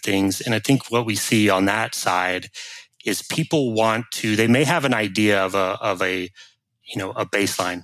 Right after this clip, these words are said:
a secure baseline, and that's what they want to stick to.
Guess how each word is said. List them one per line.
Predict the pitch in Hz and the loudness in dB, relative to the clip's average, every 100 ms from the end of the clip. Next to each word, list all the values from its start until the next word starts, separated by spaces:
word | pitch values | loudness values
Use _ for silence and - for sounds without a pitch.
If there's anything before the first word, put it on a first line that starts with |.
| - | -12
a | - | -10
secure | - 120 110 | -8 -2 -2
baseline, | 92 90 - 90 90 - | -2 -4 -6 -10 -14 -16
and | 156 110 | -8 -2
that's | 104 - | -2 -2
what | 110 | -4
they | 104 | -2
want | 98 | -2
to | 90 | -4
stick | - 98 | -6 -8
to. | - 104 | -8 -10